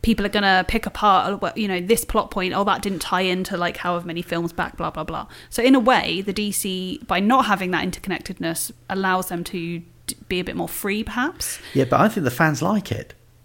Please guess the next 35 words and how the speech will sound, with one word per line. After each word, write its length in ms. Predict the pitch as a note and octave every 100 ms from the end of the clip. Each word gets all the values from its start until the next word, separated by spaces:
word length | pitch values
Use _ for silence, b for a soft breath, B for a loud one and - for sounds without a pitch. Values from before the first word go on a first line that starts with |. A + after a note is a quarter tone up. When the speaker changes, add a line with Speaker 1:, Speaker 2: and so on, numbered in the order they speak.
| -
Speaker 2:
I 100 | -
think 160 | F#3+ A3
Speaker 1:
The, 60 |
Speaker 2:
they 40 | F#3+
Speaker 1:
they 100 | F3
Speaker 2:
like 100 | G3+
Speaker 1:
like 180 | G#3+ G3
Speaker 2:
it 40 |
Speaker 1:
the 80 | G#3
Speaker 2:
when 100 | G#3+
Speaker 1:
interconnected. 680 | G#3+ A3 G3+ - F#3+ - F3+
Speaker 2:
Yeah, 260 | C#4+ C4+
I 100 | G#3
Speaker 1:
Like, 100 | A3
Speaker 2:
think 160 | C4+ G3
so. 340 | - C#4 A#2+ - -
Speaker 1:
yeah, 280 | G#3+ F#3+ F#3
sure. 380 | - G3 F3+ G3+
No, 160 | B3+
I, 160 | D#4 D#4 D4+
yeah, 180 | D4+
I 40 | D#4+
can 120 | D#4
understand 360 | A3 - F3+ F3+
that. 160 | E3
But 180 | - B3
then 140 | C#4 C#4+
also 220 | D#4 D4+
I 60 | C#4
think 200 | B3+ G3
D 160 | A#3
C, 560 | A#3 B3+ A3+ A3 G#3+ - - - _ _ _ - - B B B
Marvel's 460 | A#3+ C#4 D4 C#4+ A#3+
very 640 | A#3 A#3+ A#3 A3+ G#3+ G#3 - - - -
polished 640 | - A#3+ G#3+ G#3 - -